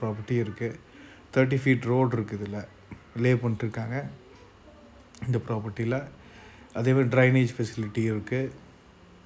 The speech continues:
நல்ல ப்ராப்பர்ட்டி. இன்வெஸ்ட்மெண்ட்டுக்கு நல்ல ப்ராப்பர்ட்டி. நீங்க யாருக்காவது உங்களுக்கு இன்வெஸ்ட்மெண்ட் பண்ணணும், நாளைக்கு ரெண்டல்ல ஒரு வீடு கட்டணும் அப்படின்னா, இங்க கட்டினா நல்லா ரெண்டல் வரும்.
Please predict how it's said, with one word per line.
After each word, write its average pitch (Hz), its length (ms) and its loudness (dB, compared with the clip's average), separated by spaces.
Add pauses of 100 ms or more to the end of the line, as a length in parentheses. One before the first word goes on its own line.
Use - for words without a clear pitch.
(160)
நல்ல 123 220 0 (540)
ப்ராப்பர்ட்டி. 113 460 -4 (540)
இன்வெஸ்ட்மெண்ட்டுக்கு 139 760 0
நல்ல 117 240 0
ப்ராப்பர்ட்டி. 110 640 -6 (180)
நீங்க 113 200 -2
யாருக்காவது 135 720 2
உங்களுக்கு 113 760 -4
இன்வெஸ்ட்மெண்ட் 117 600 -2
பண்ணணும், 110 360 -4 (120)
நாளைக்கு 113 440 -4
ரெண்டல்ல 117 640 0
ஒரு 113 160 -2 (400)
வீடு 120 180 0
கட்டணும் 110 380 -6
அப்படின்னா, 110 240 -6
இங்க 113 300 -2
கட்டினா 117 220 -4
நல்லா 110 220 -2
ரெண்டல் 110 400 -2
வரும். 107 260 -6